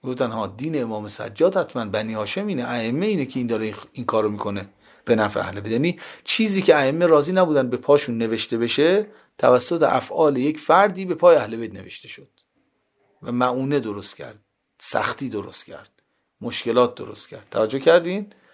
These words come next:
اینو گفتن یک نحوه از کذبه، بهش می‌گن کذب مخبری مثلاً. حالا یک اسمایی روش گذاشتن، الان من دقیق نمی‌خوام وارد بشم. خیلی خوب، این آقای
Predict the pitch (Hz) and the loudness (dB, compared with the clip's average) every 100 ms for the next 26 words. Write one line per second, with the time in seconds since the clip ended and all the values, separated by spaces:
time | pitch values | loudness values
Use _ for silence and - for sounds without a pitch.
0 | _ _ _ - 208 170 160 196 185 147 | _ _ _ 2 6 6 6 2 4 2
1 | 156 175 - - 170 123 95 98 - _ | 4 2 0 2 4 2 -6 -12 -14 _
2 | _ _ _ _ _ 127 127 127 131 135 | _ _ _ _ _ 0 2 4 4 6
3 | 143 143 139 151 156 160 - _ _ _ | 6 6 6 10 10 8 0 _ _ _
4 | _ _ - 117 110 - 113 110 113 98 | _ _ 2 6 6 4 4 4 2 -2
5 | _ _ _ _ _ - - - - 104 | _ _ _ _ _ -6 -4 -4 -6 2
6 | 190 220 208 175 190 190 156 151 127 117 | 6 6 6 0 0 0 0 -2 -2 -2
7 | - 110 110 113 117 117 113 - - _ | -6 -8 -10 -10 -8 -8 -8 -10 -18 _
8 | _ _ - 110 120 117 110 98 95 92 | _ _ -6 -4 -2 -2 -2 -4 -10 -10
9 | - - 131 - _ _ - 214 175 - | -10 -14 -20 -20 _ _ 4 4 4 -4
10 | _ _ _ - - _ 160 156 143 156 | _ _ _ -20 -20 _ 2 6 8 8
11 | 165 | 6